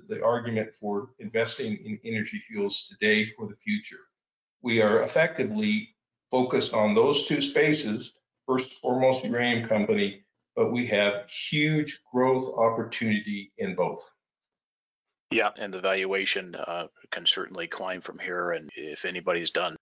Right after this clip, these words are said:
Speaker 2: some basic math and some basic net present value work, they can find out that, uh, it's pretty obvious that things can move higher and good performance and, uh, moving forward here and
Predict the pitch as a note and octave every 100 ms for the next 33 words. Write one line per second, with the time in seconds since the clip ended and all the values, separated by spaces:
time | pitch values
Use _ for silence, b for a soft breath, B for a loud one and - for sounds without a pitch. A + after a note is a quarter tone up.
0 | - B2 G#2+ A#2 G#2 - F#2+ F2+ F2+ -
1 | E2+ - - - E2+ - F2+ F2 - E2+
2 | D2+ F3 F2+ F2 E2 E2+ - - - D#2
3 | D#2+ E2+ - E2 - - - - - E2
4 | - - - E2+ E2 E2+ F2 E2+ - -
5 | - F#2+ F2 - E2+ E2+ - E2 E2+ F2
6 | - - B B B B _ C3+ C3+ -
7 | A#2 A2 B2+ - - G2+ G2 F#2+ F#2+ F#2
8 | F#2 A#2+ A#2 G2+ F#2 A2 G#2+ G2 G2+ G2+
9 | A2+ F2